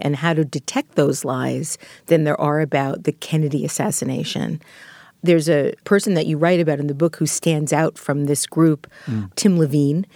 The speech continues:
Speaker 2: Mm.
Speaker 1: He developed a unified theory of deception. I
Speaker 2: Mm.
Speaker 1: loved, I just love th-,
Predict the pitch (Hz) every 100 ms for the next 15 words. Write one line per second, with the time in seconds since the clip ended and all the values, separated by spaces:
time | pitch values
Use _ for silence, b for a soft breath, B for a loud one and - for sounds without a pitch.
0 | - 107 98 175 165 151 165 156 156 151
1 | 143 165 170 160 160 151 143 - 151 151
2 | 151 147 139 139 - 143 - - 135 151
3 | 156 143 139 143 - 165 190 175 160 139
4 | - _ 208 139